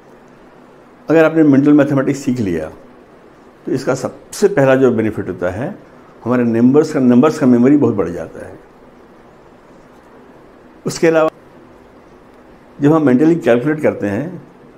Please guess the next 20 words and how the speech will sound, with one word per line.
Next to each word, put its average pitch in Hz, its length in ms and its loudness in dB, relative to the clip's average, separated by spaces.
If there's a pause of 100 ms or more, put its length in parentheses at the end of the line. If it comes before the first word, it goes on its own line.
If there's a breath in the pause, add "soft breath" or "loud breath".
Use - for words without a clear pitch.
(360)
तो 127 60 -2
हमारा 135 220 2
brain 131 260 0
का 165 80 0
इस्तेमाल 147 420 0
बहुत 120 280 -2
होता 90 260 -6
है, 92 140 -10
तो - 120 -18
इसलिए 151 260 -4
हमारी 139 220 2
brain 123 360 0
की 151 60 -6
power 131 300 -2
बहुत 135 200 0
बढ़ 113 200 0
जाती 101 260 -4
है, - 0 -
इसकी 120 180 -6
बहुत, 127 500 -4